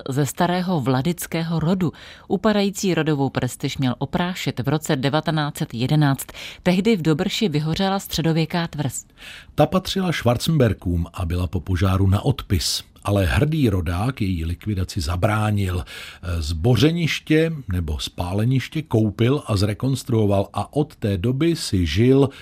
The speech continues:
Speaker 2: jako hradní pán.
Speaker 1: Dokud mu komunisté majetek nezabavili, tak praví pověst. Ale jak to bylo doopravdy?
Speaker 2: Mhm. Doopravdy to bylo tak.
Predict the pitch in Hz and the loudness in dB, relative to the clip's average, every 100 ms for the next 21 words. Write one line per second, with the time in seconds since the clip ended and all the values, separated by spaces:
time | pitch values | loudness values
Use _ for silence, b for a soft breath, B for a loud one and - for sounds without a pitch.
0 | B - 87 98 - 127 92 101 92 85 | B -8 -4 -4 -2 0 2 0 -2 -2
1 | 95 98 - 67 64 67 B B B 190 | -2 -2 -4 -8 -8 -12 B B B 0
2 | 202 269 269 247 233 208 202 202 - 185 | 2 -2 2 2 4 0 2 0 -2 -2
3 | 170 151 147 - - 123 117 113 117 117 | 0 0 -2 -4 -2 0 0 -2 -2 -2
4 | 110 - - 117 - 131 127 151 131 101 | -4 -8 -10 -10 -4 -2 0 0 0 -2
5 | - - - B B B B - 151 165 | -6 -12 -14 B B B B -2 2 2
6 | - 240 240 240 202 139 127 110 104 - | 0 -2 0 0 -2 -4 -4 -4 -6 -8
7 | _ - 135 120 147 208 - B B B | _ -2 2 4 4 2 -2 B B B
8 | B - 139 190 202 185 175 190 190 185 | B 0 2 2 2 0 2 2 2 0
9 | - - 143 139 143 135 73 - - | -6 -2 0 2 0 0 -6 -8 -14